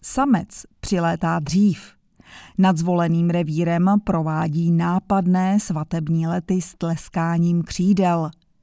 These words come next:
Hnízdo vypadá jako prohlubenina v zemi,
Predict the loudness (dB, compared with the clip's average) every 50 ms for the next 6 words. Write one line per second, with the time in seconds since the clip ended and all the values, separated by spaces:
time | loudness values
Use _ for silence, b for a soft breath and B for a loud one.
0 | B B B B B B B B B B -2 2 4 6 6 6 6 4 4 2
1 | 0 -2 -2 -2 0 -2 0 0 0 0 0 0 -2 0 0 0 0 -2 -2 -4
2 | -4 -4 -4 -4 -2 -2 0 0 0 0 0 2 2 2 2 2 2 0 0 -2
3 | -2 -2 0 0 2 4 4 4 4 2